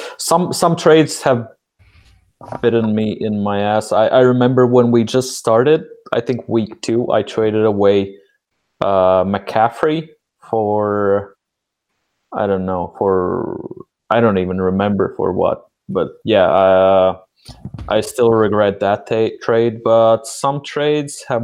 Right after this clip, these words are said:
worked out pretty, pretty, pretty well from me, I think. Yeah, I, I flipped, I remember last year I flipped,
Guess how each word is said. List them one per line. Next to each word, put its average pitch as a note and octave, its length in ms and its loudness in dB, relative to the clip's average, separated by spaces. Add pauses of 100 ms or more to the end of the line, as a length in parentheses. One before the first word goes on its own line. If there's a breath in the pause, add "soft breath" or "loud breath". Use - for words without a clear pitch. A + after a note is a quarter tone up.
(140)
worked A#2+ 340 -2
out A2 320 0
pretty, A#2 400 -6 (160)
pretty, - 760 -6
pretty C3+ 500 -2
well A2+ 360 2
from - 240 -2
me, - 160 -4
I - 120 -6 (140)
think. - 220 -10 (580)
Yeah, F2+ 160 -2
I, F#2+ 440 2
I G2+ 40 0
flipped, A2 640 -2 (720)
I - 60 0
remember C3+ 480 4
last A2+ 400 2
year B2 300 2
I G#2 160 4
flipped, G#2+ 720 -4